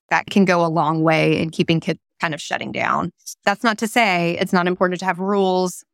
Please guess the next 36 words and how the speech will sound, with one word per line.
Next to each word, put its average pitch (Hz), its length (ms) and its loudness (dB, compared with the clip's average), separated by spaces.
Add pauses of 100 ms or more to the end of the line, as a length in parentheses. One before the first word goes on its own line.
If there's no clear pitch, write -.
boundaries, 175 580 2
consequences 165 1120 -2
for 170 160 4
risky 214 340 4
behaviors, 160 560 -2
which 156 200 -12
can 170 120 -14
certainly 156 340 -8
come 156 200 -8
up - 120 -6
in 156 100 -10
those 156 140 -12
high 160 140 -2
school 160 260 -8
years. 151 420 -10 (440)
But, 185 120 2
you 190 60 4
know, 185 120 4
as 170 100 -2
far 190 160 2
as 175 80 0
that's 185 240 0
concerned, 170 440 0
I 165 60 2
think 180 200 0
it's - 140 -2
also 170 320 0
best - 580 -4
to 160 440 0
discuss 175 480 -4
expectations 254 840 0
around 214 280 4
behavior 196 560 2
ahead 180 300 2
of 175 120 0
time 170 540 2